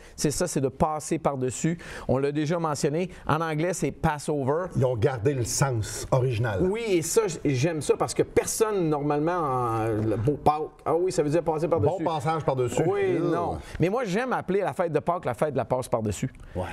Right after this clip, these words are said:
Speaker 1: Parce que c'est vraiment ça. Et te poser la question, qu'est-ce que ça change à ma vie ?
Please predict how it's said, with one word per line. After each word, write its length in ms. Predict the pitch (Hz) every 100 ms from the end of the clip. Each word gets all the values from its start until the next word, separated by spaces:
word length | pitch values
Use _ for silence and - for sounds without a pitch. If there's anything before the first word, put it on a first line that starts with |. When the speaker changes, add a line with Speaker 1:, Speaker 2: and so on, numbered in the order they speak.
| -
Speaker 1:
Parce 180 | 175 -
que 100 | 175
c'est 200 | - 151
vraiment 420 | 143 170 175 151
ça. 240 | - 208 - - -
Et 160 | - 170 - - - - - - - - -
te 80 | 170
poser 340 | 185 196 214
la 120 | 190
question, 380 | 151 151 - 214
qu'est-ce 260 | - 139 -
que 120 | 156
ça 180 | 123 120
change 340 | - 170 160
à 80 | 131
ma 140 | 113 104
vie ? 160 | 143